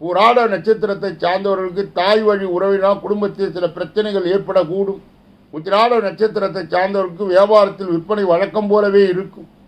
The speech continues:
வாடிக்கையாளருடைய கனிவான அணுகுமுறை அவசியம். இன்று சிவபெருமானை வழிபட நன்மைகள் அதிகரிக்கும். மகர ராசிக்காரருடைய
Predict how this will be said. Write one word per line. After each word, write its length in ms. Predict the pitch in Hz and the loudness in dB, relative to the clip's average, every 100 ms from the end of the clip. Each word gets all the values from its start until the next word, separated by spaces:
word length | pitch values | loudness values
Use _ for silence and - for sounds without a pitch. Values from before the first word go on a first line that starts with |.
| 120 | 0
வாடிக்கையாளருடைய 920 | 180 226 233 214 202 196 190 180 180 | 2 2 0 0 2 2 2 -4 -4
கனிவான 440 | 170 170 202 208 220 | -2 -2 2 4 4
அணுகுமுறை 520 | 202 196 208 190 190 190 | 2 0 -4 -2 4 4
அவசியம். 540 | 170 196 160 196 185 - _ _ _ | 4 2 -2 -6 -6 -10 _ _ _
இன்று 280 | 160 196 190 170 | -8 -6 -4 -4
சிவபெருமானை 760 | 190 226 233 214 208 202 185 | 0 2 2 2 2 2 2
வழிபட 380 | 165 165 202 202 196 165 | 0 0 0 -2 -2 -2
நன்மைகள் 460 | 185 214 202 208 175 - _ _ | -2 -2 -2 -2 -4 -14 _ _
அதிகரிக்கும். 600 | 131 156 180 160 120 _ _ _ _ _ | -6 -4 -4 -4 -6 _ _ _ _ _
மகர 340 | 147 185 202 240 240 | -4 -2 2 2 4
ராசிக்காரருடைய 1120 | 190 190 196 202 170 180 180 175 170 165 165 | 4 2 0 -6 -2 2 2 2 0 -2 -2